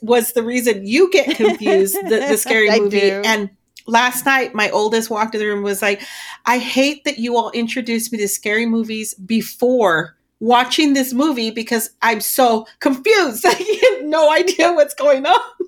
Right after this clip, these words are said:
Speaker 1: And they, they really get into it in, in the Scary Movies. Like, so it, it, it is. But for me, it wasn't because I had seen these first. So this starts off with the same thing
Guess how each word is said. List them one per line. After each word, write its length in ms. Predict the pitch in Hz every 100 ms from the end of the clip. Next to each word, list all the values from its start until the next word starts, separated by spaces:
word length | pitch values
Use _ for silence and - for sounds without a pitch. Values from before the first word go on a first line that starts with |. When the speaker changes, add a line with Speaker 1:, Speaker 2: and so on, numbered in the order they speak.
| - 539 480 277 -
Speaker 1:
And 260 | 285 294
they, 260 | 294 339 381 - - -
they 160 | 311
really 800 | 320 240 277 339 320 285 269 226 220
get 200 | 269 262
into 260 | 277 -
it 200 | 285 240 -
in, 300 | 226 220 214 -
in 140 | 220
the 100 | 220
Scary 300 | - 233 214
Movies. 360 | 214 214 202 233
Like, 200 | 214 202
so 160 | 240
it, 180 | 190 226 -
it, 220 | 240 -
it 140 | 233
is. 240 | 262 269 214 - -
But 200 | - 269
for 120 | - 247
me, 280 | 262 285
it 120 | 233 202
wasn't 340 | 214 208 208
because 220 | 202 196
I 80 | 190
had 260 | 185 190 -
seen 240 | 202 175
these 240 | 170 170 165
first. 360 | - - - - - -
So 340 | - 262 220 190 _ _
this 260 | 202 294 294
starts 320 | - 220 214
off 280 | 262 381 403
with 140 | 392
the 80 | 254
same 340 | 233 233 208 202
thing 460 | 214 208 190 196